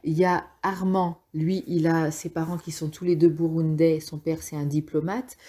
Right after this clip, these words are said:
qui connaît le, le colonel Kadhafi, qui connaît plein de, de gens, qui voyage à l'étranger et qui est très sévère.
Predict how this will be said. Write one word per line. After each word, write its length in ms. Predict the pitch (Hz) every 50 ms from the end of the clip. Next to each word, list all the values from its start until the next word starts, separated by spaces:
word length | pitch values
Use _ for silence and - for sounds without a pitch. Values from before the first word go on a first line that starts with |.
| - - - _ -
qui 120 | - - 151
connaît 280 | - 160 151 156 156
le, 300 | 156 147 135 135 139 139
le 100 | 131 139
colonel 500 | 143 - 165 156 147 151 147 147 143 139
Kadhafi, 680 | 143 - 156 135 147 139 135 - - - 185 180 175 175
qui 100 | - -
connaît 240 | 165 151 147 143
plein 280 | 139 - - 160 160 160
de, 380 | 151 143 143 139 139 131 123 113 -
de 120 | - 143 139
gens, 340 | 139 139 170 190 220 262 - - - - - _ _
qui 220 | - - - 165 151
voyage 340 | 147 165 160 160 160 156
à 60 | 156 147
l'étranger 500 | 147 147 - - 151 151 156 156 214 233
et 20 | 214
qui 100 | - -
est 140 | 160 - -
très 220 | - - 214 208
sévère. 480 | 196 - - 170 151 147 135 107 -